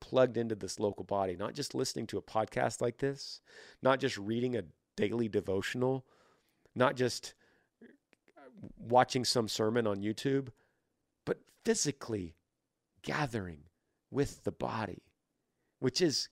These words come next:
called the bride of Christ. The cr-, the bride of Christ is what the church body is considered. When you do that, you are thereby gaining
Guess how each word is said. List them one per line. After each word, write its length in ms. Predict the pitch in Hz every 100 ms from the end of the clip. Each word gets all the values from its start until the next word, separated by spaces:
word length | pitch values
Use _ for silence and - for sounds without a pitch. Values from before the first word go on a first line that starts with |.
| _
called 420 | - - 151 127 110
the 80 | - -
bride 540 | 202 190 170 202 196
of 200 | - -
Christ. 560 | - - 185 160 - - - -
The 60 | -
cr-, 200 | - - 330 302 269
the 120 | 143 -
bride 340 | - 139 143 147
of 120 | -
Christ 520 | 135 120 117 - - _ - - -
is 120 | 117 107
what 140 | 117
the 60 | -
church 280 | 117 110
body 200 | - 107
is 80 | 92
considered. 500 | - 101 - 98 92 - _ _ _ _ _ _ _ _
When 140 | 107
you 100 | 127
do 200 | 120 120
that, 260 | 95 78 - _ - - _ _ _ _ _ _ _ _ _ _ _ _ _ _ _
you 260 | - 120 123
are 280 | 110 101 - _ _ _ -
thereby 580 | 220 - 117 123 113 101
gaining 640 | 90 104 101 104 90 85